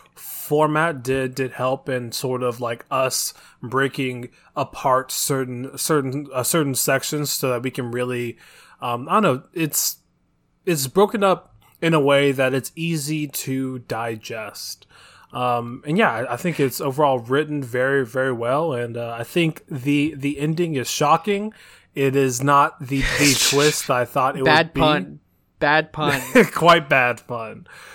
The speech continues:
Speaker 1: Um, but yeah, it, um, wasn't the twist that I thought it would be, but I really did like it. So great job.
Speaker 2: Yeah. Um,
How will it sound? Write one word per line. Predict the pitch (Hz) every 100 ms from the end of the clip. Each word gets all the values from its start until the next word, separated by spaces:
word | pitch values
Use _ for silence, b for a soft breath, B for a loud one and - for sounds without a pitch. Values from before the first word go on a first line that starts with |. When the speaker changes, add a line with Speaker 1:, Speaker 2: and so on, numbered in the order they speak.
| B B
Speaker 1:
Um, | - 127 131 120 117 120 -
but | 147
yeah, | 170 151 127
it, | 135 143
um, | 143 135 135
wasn't | 131 151 160 170 170 143
the | 143 135
twist | 123 - 147 147 -
that | 131
I | 120
thought | 117 127 131
it | 127
would | 120
be, | 113 127
but | 147 127
I | 123 131
really | 135 120 117 131 143
did | 156 127
like | 120 156 -
it. | -
So | - 117
great | 117 131 139
job. | 147 147 117 _ _ _ _ _ _ b b b - -
Speaker 2:
Yeah. | 196 254 151 120 - _ _ _ -
Um, | 151 147 131 131